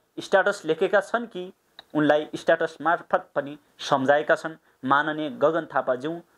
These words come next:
दलको हिजोको एक कार्यक्रममा झोला बोकेर प्र-, प्राध्यापक, कर्मचारी र विद्यार्थी विश्वविद्यालय छिर्न पाउँदैनन् भन्नुभयो। नेपाली काङ्ग्रेसको महामन्त्रीज्यूले नै भनेपछि काठमाडौँ महानगरपा-,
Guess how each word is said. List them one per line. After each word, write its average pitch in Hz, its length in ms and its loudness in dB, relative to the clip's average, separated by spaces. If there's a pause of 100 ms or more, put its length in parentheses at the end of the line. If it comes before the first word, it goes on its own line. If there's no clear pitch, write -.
(160)
दलको 180 600 2
हिजोको 151 480 -2
एक 190 360 -2
कार्यक्रममा 156 540 0
झोला 139 340 0
बोकेर 139 340 -2 (1120)
प्र-, 190 200 4
प्राध्यापक, 202 920 0
कर्मचारी 185 580 -2
र 151 320 0
विद्यार्थी 202 500 0
विश्वविद्यालय 175 600 -2
छिर्न 156 340 -4
पाउँदैनन् 175 680 0
भन्नुभयो। 147 420 0
नेपाली 160 460 0
काङ्ग्रेसको 190 680 0 (220)
महामन्त्रीज्यूले 156 880 -2
नै 196 220 -4 (300)
भनेपछि 156 680 2 (680)
काठमाडौँ 196 360 4
महानगरपा-, 160 640 2